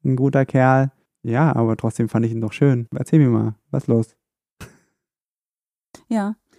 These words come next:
Speaker 2: und ich denke halt auch, zu mir wurde von Männern auch des Öfteren gesagt, „Ich sehe gut aus, warum darf ich das nicht auch bei Männern?“ Ich möchte auch Männern sagen, wenn ich die gut aussehen finde. Fertig.
Speaker 1: Also meine Erlaubnis hast du.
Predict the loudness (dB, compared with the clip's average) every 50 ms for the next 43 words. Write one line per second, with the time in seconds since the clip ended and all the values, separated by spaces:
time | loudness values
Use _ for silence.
0 | _ -8 -4 -2 -2 -2 0 -2 -2 -2 -2 -2 -4 -6 -6 _ _ -8 -4 -2
1 | -2 0 0 -2 -2 -2 -2 0 0 0 -2 -2 _ _ _ -8 -4 -2 -2 -2
2 | -2 -2 -2 -4 -4 -4 -4 -4 -4 -8 -12 -10 -10 -12 -12 -10 -10 -6 -4 -4
3 | -4 -4 -6 -8 -10 _ -16 -16 -16 -14 -10 -10 -10 -8 -8 -10 -10 -8 -8 -8
4 | -8 -8 -8 -8 -6 -6 -6 -8 -8 -16 -18 -16 -16 -10 -8 -6 -6 -6 -8 -8
5 | -6 -4 -2 -2 -2 -2 -2 -4 -4 -6 -10 _ _ _ _ _ -8 -8 -6 -6
6 | -6 -8 -4 -2 0 0 2 2 0 0 -2 -4 -6 -4 -4 -4 -6 -6 -8 -12
7 | -12 -10 -10 -10 -10 -10 -12 -10 -8 -8 -8 -8 -8 -8 -8 -6 -6 -6 -8 -10
8 | _ _ -10 -10 -10 -10 -10 -14 -16 -18 _ _ _ _ _ -4 -2 0 0 2
9 | 2 2 2 2 2 2 2 2 0 -2 -2 -2 -4 -4 -2 -4 -6